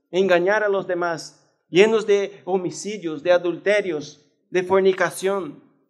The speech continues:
de cosas que Dios, a Dios no le agrada. El mundo estaba lleno de esto, de cosas que Dios abomina, que Dios no quiere, que Dios no soporta.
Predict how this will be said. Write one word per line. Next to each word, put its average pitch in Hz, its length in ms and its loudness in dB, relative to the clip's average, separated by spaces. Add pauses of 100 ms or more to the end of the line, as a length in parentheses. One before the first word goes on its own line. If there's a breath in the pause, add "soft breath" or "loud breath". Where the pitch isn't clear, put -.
(100)
de 175 180 -4
cosas 202 380 0
que 180 120 -6
Dios, 185 460 -2 (100)
a 170 100 -2
Dios 190 300 2
no 190 140 2
le 190 100 2
agrada. 175 540 0 (1120)
El 156 160 -2
mundo 190 280 4
estaba 175 300 0
lleno 185 340 0
de 147 200 0
esto, 135 300 -10 (1500)
de 143 120 -8
cosas 165 360 -4
que 160 100 -8
Dios 165 300 -2
abomina, 143 800 -2
que 151 100 -12
Dios 151 240 -10
no 156 140 -12
quiere, 151 420 -6
que 143 100 -12
Dios 156 220 -10
no 175 120 -4
soporta. 175 760 0